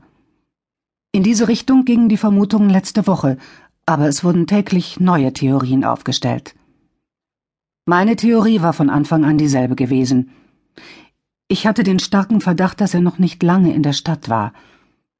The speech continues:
dass er es vorher irgendwo anders getan hatte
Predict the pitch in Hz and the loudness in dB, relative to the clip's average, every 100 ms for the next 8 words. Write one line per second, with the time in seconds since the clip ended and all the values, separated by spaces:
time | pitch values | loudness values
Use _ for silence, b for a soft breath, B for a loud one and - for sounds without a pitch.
0 | _ 143 139 151 139 - - 170 165 151 | _ -4 0 0 0 -2 -4 -2 0 2
1 | 143 - - 190 170 147 160 156 - 113 | 0 -4 -4 -2 0 0 0 0 -2 -6
2 | 139 117 117 110 117 | -4 -2 -2 -4 -6